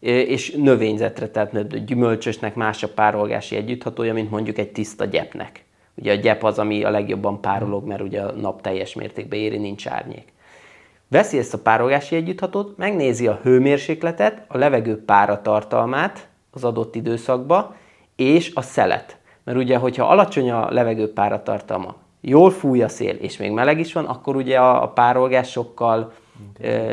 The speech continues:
Speaker 1: intenzívebb. És ezek alapján számolja ki, hogy mennyit kell locsolnunk. És én őszintén ezekbe belesett, mert a,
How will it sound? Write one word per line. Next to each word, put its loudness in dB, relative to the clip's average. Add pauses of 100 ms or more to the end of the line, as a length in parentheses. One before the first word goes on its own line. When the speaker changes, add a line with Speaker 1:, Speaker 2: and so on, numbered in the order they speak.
(120)
Speaker 1:
intenzívebb. -6 (220)
És -8
ezek 4
alapján 2
számolja -6
ki, -4 (120)
hogy -8
mennyit -4
kell 0
locsolnunk. -4 (240)
És -10
én 8
őszintén 2
ezekbe 2
belesett, 4
mert 2
a, 2